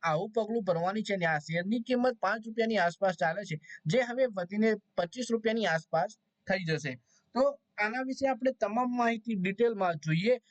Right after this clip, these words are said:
અને કઈ કંપની છે અને કેમ કંપની આવું પગલું ભરી રહી છે એ પણ આપણે ડિટેલમાં જોઈએ. તો આ વીડિયોને તમે પૂરેપૂરો જોજો, જેથી કરીને જો તમારા જોડે પણ કંપનીના શેર હોય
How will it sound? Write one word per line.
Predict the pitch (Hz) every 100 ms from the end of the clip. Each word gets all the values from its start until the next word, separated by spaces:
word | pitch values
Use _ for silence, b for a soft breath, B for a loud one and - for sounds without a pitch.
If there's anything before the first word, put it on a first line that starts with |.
| b
અને | 208 254
કઈ | - 190 214
કંપની | 233 - 190 190 226 233
છે | 220 247
અને | 190 196
કેમ | 196 185 214 233
કંપની | 220 214 - 214
આવું | 196 185
પગલું | 185 170 170 160
ભરી | 143 147
રહી | 185 175
છે | 143 120 - - 202
એ |
પણ | 240 247 226
આપણે | 196 196 180
ડિટેલમાં | 180 202 226 175 156
જોઈએ. | 160 170 156
તો | 135 -
આ | 147 175
વીડિયોને | 226 254 254 262 262
તમે | 254 254
પૂરેપૂરો | 226 208 226 214 175 170 185
જોજો, | 156 165 135
જેથી | 127 147 240
કરીને | 254 247 254 240
જો | 233
તમારા | 190 147 180
જોડે | 233 233
પણ | 233 233 233
કંપનીના | 185 185 202 202 196
શેર | - 165 151
હોય | 139 147 185